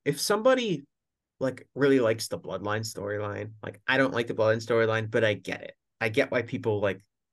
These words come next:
would enjoy this Roman Reigns presentation and kind of the palace intrigue and, and the segments and things like that. I, I understand that. Like,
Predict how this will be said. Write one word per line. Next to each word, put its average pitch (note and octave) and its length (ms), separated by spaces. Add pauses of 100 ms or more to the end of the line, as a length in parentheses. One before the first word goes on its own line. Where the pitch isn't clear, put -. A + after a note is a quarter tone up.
would A#2 120
enjoy G#2+ 340
this F#2+ 180
Roman G2 200
Reigns F#2+ 240
presentation F#2+ 680
and F#2 140
kind F#2 220
of F2+ 120
the - 100
palace F#2 380
intrigue F2+ 540
and, E2+ 180
and G2 220
the - 80
segments - 540
and - 120
things - 240
like - 180
that. - 280
I, G2+ 140
I E3 160
understand D#3 560
that. - 160 (880)
Like, G#2+ 260